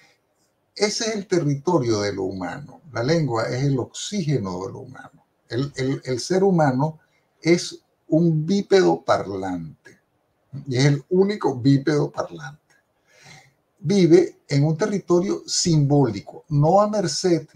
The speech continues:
de los impulsos biológicos y genéticos. Ese territorio simbólico depende mu-, depende de la cultura que lo gesta, ¿no? Y por lo tanto,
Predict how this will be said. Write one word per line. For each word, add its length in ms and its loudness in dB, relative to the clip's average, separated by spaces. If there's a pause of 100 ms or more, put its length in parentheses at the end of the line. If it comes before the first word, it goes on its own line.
(200)
de 140 -2
los 160 2
impulsos 460 -4
biológicos 840 -2
y 140 -10
genéticos. 840 -14 (640)
Ese 240 -4
territorio 540 0
simbólico 920 -2 (1300)
depende 720 2
mu-, 340 0
depende 920 0
de 220 0
la 160 0
cultura 480 -2
que 140 -4
lo 140 0
gesta, 680 -4 (100)
¿no? 200 -8 (800)
Y 140 -4
por 160 2
lo 140 -4
tanto, 520 0